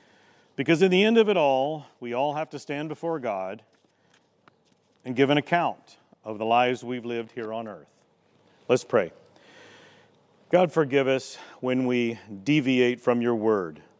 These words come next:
Forgive us when we stay away from hard subjects within your word. Forgive us when we sin and separate ourselves from you.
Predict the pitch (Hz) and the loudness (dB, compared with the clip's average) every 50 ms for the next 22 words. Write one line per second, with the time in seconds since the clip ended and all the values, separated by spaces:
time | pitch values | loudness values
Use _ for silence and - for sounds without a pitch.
0 | _ _ _ _ _ _ _ _ - - 147 143 127 175 185 180 220 214 - - | _ _ _ _ _ _ _ _ 0 2 2 4 4 2 4 4 4 2 2 -4
1 | 170 180 175 170 160 156 151 147 143 135 127 - - - _ _ - 156 170 202 | -4 -2 -2 0 0 -2 -2 -2 -2 -4 -6 -10 -16 -20 _ _ 0 0 2 2
2 | 196 185 175 156 151 165 175 208 233 220 175 135 123 117 - - 127 117 110 - | 2 0 -2 -4 -4 -2 -2 0 0 -2 -2 -4 -8 -8 -8 -10 -10 -10 -8 -2
3 | - 156 156 160 156 139 - - - 170 175 165 123 113 117 98 - - 123 127 | 0 2 2 2 0 -4 -8 -6 -4 -4 -4 -6 -8 -12 -12 -12 -12 -8 -8 -6
4 | 123 135 156 175 185 180 156 131 117 113 107 98 87 78 69 65 _ _ _ _ | -6 -4 -6 -6 -6 -8 -8 -8 -8 -8 -8 -8 -10 -14 -18 _ _ _ _ _
5 | _ _ _ _ _ _ _ _ _ _ _ _ _ _ _ _ _ _ _ _ | _ _ _ _ _ _ _ _ _ _ _ _ _ _ _ _ _ _ _ _
6 | _ _ _ _ - 196 202 180 262 285 269 226 - - - 156 165 165 160 151 | _ _ _ _ -4 -2 0 0 0 2 2 0 0 0 0 2 2 2 2 2
7 | 147 143 135 131 123 110 - _ _ _ _ _ _ _ _ _ _ _ _ _ | 0 0 0 -2 -4 -8 -12 _ _ _ _ _ _ _ _ _ _ _ _ _
8 | _ _ - - - - - 175 208 208 190 156 123 113 110 110 104 104 - 120 | _ _ -14 -12 -12 -2 0 2 4 4 4 4 2 -2 -6 -10 -12 -12 -10 -8
9 | 120 123 - - - 165 170 165 - 156 147 143 143 139 131 127 123 117 - - | -8 -8 -8 -2 0 0 0 2 0 2 2 4 4 4 4 2 2 0 0 2
10 | 143 143 139 139 127 - - - 131 131 127 123 123 135 147 139 123 107 92 82 | 4 4 4 2 0 -6 -6 -4 -2 -2 -2 -2 -4 -4 -4 -4 -4 -6 -10 -14